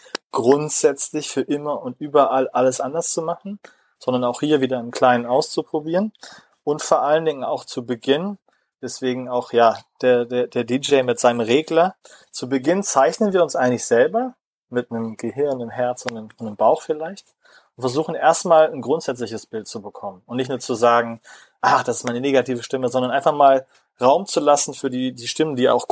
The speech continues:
cool sind, ne? Wir haben ja vermutlich auch sehr coole Stimmen, die wir sehr wertschätzen. Und zu gucken, sind das eher Kopfstimmen, Herzstimmen, auch da nicht präzise, einfach mal ein bisschen reinzuhorchen. Ich habe zum Beispiel selber eine Kopfstimme, die habe ich, versuche ich immer besser mit umzugehen, den Perfektionisten, der immer sagt,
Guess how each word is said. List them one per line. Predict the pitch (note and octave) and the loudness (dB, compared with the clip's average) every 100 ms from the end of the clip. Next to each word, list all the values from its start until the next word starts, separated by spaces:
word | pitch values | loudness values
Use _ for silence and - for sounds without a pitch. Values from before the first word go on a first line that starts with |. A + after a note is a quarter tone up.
| - | 4
cool | C4+ | 4
sind, | B2+ G#2+ B2+ | 4 -4 -6
ne? | E3+ | -4
Wir | |
haben | C3 C#3 | -4 -4
ja | |
vermutlich | B2 B2 C#3 C3+ C3 | -6 -6 -8 -8 -10
auch | A2+ | -8
sehr | A#2+ | -8
coole | - E3+ D#3 | -8 -10 -8
Stimmen, | - D3 C#3 | -8 -8 -6
die | B2 | -8
wir | |
sehr | A2+ A#2 | -2 0
wertschätzen. | B2 - - - - F3+ _ _ _ _ _ | 0 -2 -6 -6 -10 -14 _ _ _ _ _
Und | - B2+ | -10 -6
zu | C3+ | 2
gucken, | F3+ D#3+ | 2 2
sind | C3 C3 | 2 2
das | A#2+ | 4
eher | C#3 | -2
Kopfstimmen, | C#3 F#3 - - D#3 D3 | 2 0 0 -2 -2 0
Herzstimmen, | C#3+ D#3 - D3 C#3+ | -4 -4 -2 -4 -4
auch | C3 | -6
da | - C3 | 0 0
nicht | C3 - | 0 -8
präzise, | - D3 - D#3+ C#3 | -12 -10 -8 -4 -4
einfach | A#2+ B2 | -4 -8
mal | A#2+ | -10
ein | A#2 | -12
bisschen | - A#2 | -12 -8
reinzuhorchen. | A#2+ D3 C3+ C3+ C3 C3+ C3+ - - - _ | -8 -8 -8 -6 -8 -10 -20 -20 -20 -20 _
Ich | C3+ | 2
habe | D3 | 2
zum | - C#3+ | 2 2
Beispiel | C3+ - B2 | 2 2 4
selber | C3+ C3 | 6 6
eine | B2+ B2 | 4 2
Kopfstimme, | C#3+ C#3 - C#3 C3 | 0 0 -2 0 0
die | A#2 | 0
habe | B2+ B2+ | -2 -2
ich, | - - _ _ - | -8 -10 _ _ -10
versuche | - A#2 D3 | -4 2 2
ich | C3 | 2
immer | B2+ | 2
besser | A#2 C#3 D3+ | 4 2 2
mit | C3 | -2
umzugehen, | B2 C3 - A#2+ B2 B2 | -4 -8 -6 -2 -2 -2
den | A#2 | -2
Perfektionisten, | - B2+ B2 - B2 B2+ - B2+ | 0 0 -2 -6 -6 -4 -8 -6
der | A#2 | -6
immer | A#2+ A2+ | -6 0
sagt, | A#2+ A#2 - | 2 2 -2